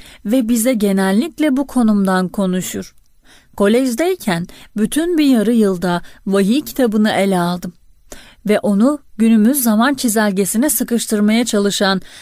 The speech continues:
herhangi bir insan çabası karşısında şaşkına dönüyorum. Onu kaleme alan elçi Yuhanna'nın bile her şeyi anladığı konusunda kuşkularım var.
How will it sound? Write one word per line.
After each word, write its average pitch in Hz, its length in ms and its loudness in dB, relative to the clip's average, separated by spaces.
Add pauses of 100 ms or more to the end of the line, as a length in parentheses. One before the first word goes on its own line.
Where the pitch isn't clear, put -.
herhangi 269 520 0
bir 302 120 0
insan 254 440 2
çabası 247 400 -2
karşısında 240 680 0
şaşkına 202 580 -2
dönüyorum. 170 520 -2 (800)
Onu 277 220 2
kaleme 233 420 2
alan 185 360 0 (280)
elçi 220 320 0
Yuhanna'nın 240 840 2
bile 170 260 0 (280)
her 320 220 -2
şeyi 269 260 2
anladığı 220 460 2
konusunda 208 580 0
kuşkularım 190 760 -2
var. 160 240 -4